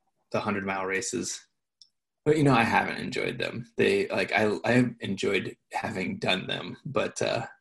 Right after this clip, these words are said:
and they're interesting in their own way, but, like, the Barkley is so much, it's, I don't even know how to describe it. It's like, um, God, how would you say that? Yeah, it's like, the, "Oh, you liked, uh,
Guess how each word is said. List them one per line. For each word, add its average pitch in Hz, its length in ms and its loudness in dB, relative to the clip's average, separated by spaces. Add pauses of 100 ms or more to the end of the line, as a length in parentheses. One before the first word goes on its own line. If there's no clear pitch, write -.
(760)
and 123 140 4
they're 113 100 4
interesting 104 580 2
in - 60 0
their 52 160 -2
own - 140 -4
way, 50 240 -2
but, - 220 -2
like, - 260 -2 (220)
the 139 160 0
Barkley 110 340 2
is - 160 -2
so 98 160 -2
much, - 420 -6 (300)
it's, - 420 -6 (880)
I 95 140 0
don't 95 80 -2
even 98 160 -4
know 98 100 -2
how 87 120 0
to - 100 -10
describe 82 500 -4
it. - 160 -6
It's - 160 -12
like, 85 300 -4 (340)
um, 98 440 -8 (2000)
God, 92 260 -6
how - 160 0
would 98 120 0
you - 60 -8
say - 260 -6
that? 95 360 -8 (640)
Yeah, 123 100 6
it's 101 200 0
like, 107 220 -6
the, 113 200 2
"Oh, 127 120 2
you 117 180 6
liked, 113 400 2
uh, 107 260 0